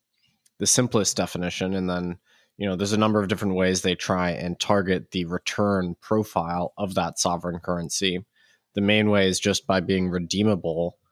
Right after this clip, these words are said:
for units of that currency that are immobilized in a commercial bank.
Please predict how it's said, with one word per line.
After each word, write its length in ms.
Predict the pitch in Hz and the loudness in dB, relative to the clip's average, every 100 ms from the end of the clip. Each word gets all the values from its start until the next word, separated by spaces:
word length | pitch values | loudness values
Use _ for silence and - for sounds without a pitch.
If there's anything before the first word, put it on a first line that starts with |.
| _ _ | _ _
for 380 | - 101 98 90 | -6 0 2 2
units 500 | 87 95 92 87 - | 0 0 2 0 -4
of 120 | 87 | -4
that 160 | 85 - | -6 -2
currency 500 | - 135 123 - 90 | 0 0 0 -2 -2
that 160 | 87 | 0
are 180 | 87 90 | 0 -2
immobilized 920 | 95 95 107 98 85 82 90 95 - - | -2 0 0 0 -4 -4 -4 -4 -6 -8
in 160 | 92 | -8
a 60 | 90 | -6
commercial 460 | - 95 92 92 | -4 -2 -2 -2
bank. 520 | 85 98 92 82 - | -2 -2 -2 -4 -12